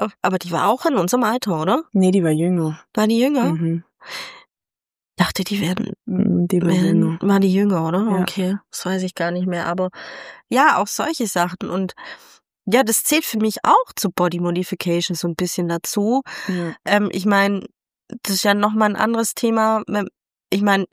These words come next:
Speaker 1: es gibt ja dieses Trans und es gibt aber auch einfach dieses, man fühlt sich wohler in
Speaker 2: Mittlerweile
Speaker 1: anderen
Speaker 2: gibt's
Speaker 1: Klamotten.
Speaker 2: alles. Also ich komm schon gar nicht mehr mit.
Speaker 1: Ja gut, manche wollen auch ein Fuchs sein. Das kann ich nicht nachvollziehen.
Speaker 2: <laughs> Nein, aber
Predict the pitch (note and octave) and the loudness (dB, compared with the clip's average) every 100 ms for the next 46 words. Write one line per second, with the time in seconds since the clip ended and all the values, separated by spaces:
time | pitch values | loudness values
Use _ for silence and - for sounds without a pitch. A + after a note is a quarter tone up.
0 | _ G3 - G3+ G3 F3+ F#3 F3 - G#3 | _ -6 -4 0 0 0 -2 -4 0 2
1 | A#3 C4+ - - G3+ G3 - G#3+ G#3+ G3+ | 2 0 -4 -4 -2 -2 -2 0 0 2
2 | G3+ F#3 G3+ - G3 G#3 A3 A3 G#3+ G#3+ | 4 4 2 0 -2 0 -4 -2 -4 -4
3 | - G3 F#3 A#3 A#3+ B3 A3+ B3 D4 F#3+ | -2 0 0 -2 -2 -2 4 6 6 4
4 | - F3+ F3+ E3+ F3 F#3 E3+ D#3+ F#3 G#3+ | 2 -2 -2 -4 -4 -2 -2 2 4 4
5 | F#3+ F3+ - F3+ F3+ F3+ F#3 F3+ E3 - | 2 0 0 0 2 2 2 2 0 -4
6 | - F3 E3+ - F3+ E3 E3 E3 D#3+ D#3 | 0 0 0 -2 -2 0 0 0 -2 -4
7 | D3+ E3+ B3+ - - - - F3+ F#3+ F3+ | -2 0 0 -4 -16 -4 0 2 4 4
8 | F3 F3+ E3+ D#3 F3 E3 A#3+ - - D3+ | 2 2 2 2 0 0 -2 -2 -4 -2
9 | D#3 D#3 D#3 - F3 F3+ F#3 E3+ F#3+ D#3+ | -2 -2 -4 -2 0 0 0 0 -2 -4
10 | - - E3+ G#3 A3+ D4 - - G4 - | -4 0 2 2 2 2 2 2 0 0
11 | - A#4+ - - A#4+ C#5 E5 - D5 - | 2 2 0 -2 0 0 -2 -4 -4 2
12 | A3 C4+ A3 G3+ | 2 4 4 4